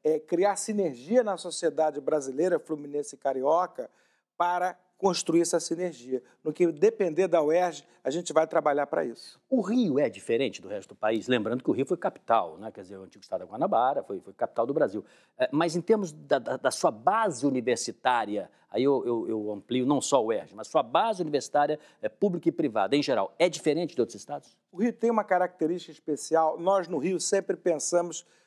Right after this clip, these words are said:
Speaker 1: primeiro o Brasil, depois a nossa
Speaker 2: Temos
Speaker 1: cidade e
Speaker 2: essa
Speaker 1: nosso
Speaker 2: tradição.
Speaker 1: estado, né? Talvez por ter sido capital.
Speaker 2: E o Império também, né? Quer dizer,
Speaker 1: Capital
Speaker 2: também
Speaker 1: do
Speaker 2: era
Speaker 1: Império
Speaker 2: aqui, capital do
Speaker 1: também.
Speaker 2: Império, né?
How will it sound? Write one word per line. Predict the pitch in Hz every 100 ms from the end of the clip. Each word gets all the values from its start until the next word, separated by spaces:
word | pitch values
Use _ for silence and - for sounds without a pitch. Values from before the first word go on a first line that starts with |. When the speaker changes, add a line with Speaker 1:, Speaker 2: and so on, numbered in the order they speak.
| _
Speaker 1:
primeiro | - 160 190 202
o |
Brasil, | 175 165 139 120 170 175 175 _ _ _ _ -
depois | 160 156 165 165 160 - -
a | 156
nossa | 160 151
Speaker 2:
Temos | -
Speaker 1:
cidade | 151 143 151 143
e |
Speaker 2:
essa | 147
Speaker 1:
nosso | 147 107
Speaker 2:
tradição. | - 143
Speaker 1:
estado, | 131 117 - _ _
né? | 151 160 -
Talvez | 214 175 156 180
por | - 190
ter | 202
sido | 180 - 175
capital. | - 190 - 175 147 127 294
Speaker 2:
E |
o | 339
Império | 311 - 151 170 156
também, | - 101 127 147
né? | 113 135
Quer | 117
dizer, | 104 101 123 113
Speaker 1:
Capital | 123 120 139
Speaker 2:
também | 143 170
Speaker 1:
do |
Speaker 2:
era | 160
Speaker 1:
Império | 123 151
Speaker 2:
aqui, | 156
capital | - 117 135
do |
Speaker 1:
também. | 127
Speaker 2:
Império, | 123 127 98
né? | 127